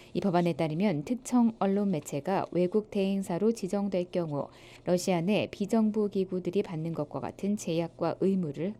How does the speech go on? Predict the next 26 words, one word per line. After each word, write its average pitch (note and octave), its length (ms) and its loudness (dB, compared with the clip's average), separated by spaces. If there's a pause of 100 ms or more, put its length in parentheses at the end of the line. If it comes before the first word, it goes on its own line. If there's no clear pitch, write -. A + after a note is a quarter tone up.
(120)
지게 E3 220 -4
됩니다. A#2 480 -8 (360)
특히 D3+ 360 4
자금의 G3 500 2
출처와 G#3+ 720 0
사용처 A3+ 600 2
등을 G3 280 0
공개해야 F#3+ 580 2
하고 D#3+ 380 -2 (380)
경우에 F#3 320 6
따라 F3+ 360 4
벌금과 G#3 840 4
운영 G#3 380 2
금지 F#3+ 460 0
등의 D#3+ 400 -2
처벌을 A#3+ 400 0
받는 C#3 320 -2
등 D3+ 160 -2 (400)
러시아 F3+ 320 4
당국의 E3+ 720 0
관할 G#3+ 520 0
규제와 F3+ 600 0
책임 B3+ 420 0
아래 D3 320 -2
놓이게 F3+ 300 0
됩니다. A#2+ 500 -8